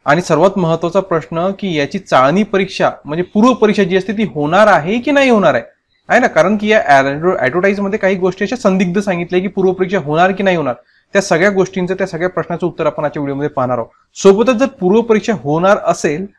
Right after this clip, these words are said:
तर अभ्यासक्रम काय असणार, कोणकोणते विषय त्याच्यामध्ये असणार, कोणत्या विषयावर किती प्रश्न येतात, त्या सगळ्या गोष्टी सविस्तरपणे आपण या व्हिडिओमध्ये पाहणार आहोत, जेणेकरून तुमचा सगळा संभ्रम दूर झाला पाहिजे. आणि इतकंच नाही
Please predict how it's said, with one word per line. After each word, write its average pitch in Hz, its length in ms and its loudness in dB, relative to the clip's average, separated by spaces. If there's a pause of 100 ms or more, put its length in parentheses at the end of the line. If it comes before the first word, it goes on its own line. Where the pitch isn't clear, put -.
(260)
तर 156 100 -6
अभ्यासक्रम 214 640 2
काय 196 220 6
असणार, 175 320 0 (320)
कोणकोणते 208 500 2
विषय 185 300 -2
त्याच्यामध्ये 220 400 2
असणार, 165 300 -2
कोणत्या 165 380 -2
विषयावर 208 380 0
किती 214 140 -2
प्रश्न 220 380 0
येतात, 185 260 2 (400)
त्या 208 100 2
सगळ्या 185 380 0
गोष्टी 185 320 -2
सविस्तरपणे 180 760 -2
आपण 156 240 -2
या 165 100 -2
व्हिडिओमध्ये 139 400 -4
पाहणार 131 280 -2
आहोत, 117 140 -2
जेणेकरून 151 320 -4
तुमचा 180 280 -6
सगळा 160 280 -2
संभ्रम 165 540 -4
दूर 139 220 -4
झाला 131 260 0 (320)
पाहिजे. 127 260 4 (140)
आणि 160 160 0
इतकंच 269 400 0
नाही 196 160 0